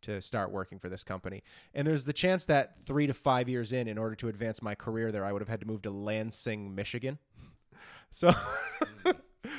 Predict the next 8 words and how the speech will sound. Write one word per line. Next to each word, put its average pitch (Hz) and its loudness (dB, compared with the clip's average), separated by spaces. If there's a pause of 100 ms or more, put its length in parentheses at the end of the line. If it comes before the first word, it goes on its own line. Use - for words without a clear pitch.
(260)
kinda 214 4 (360)
looked 233 2
down 214 6
the 180 4
barrel 165 8
at 147 0
the 160 0
next 151 0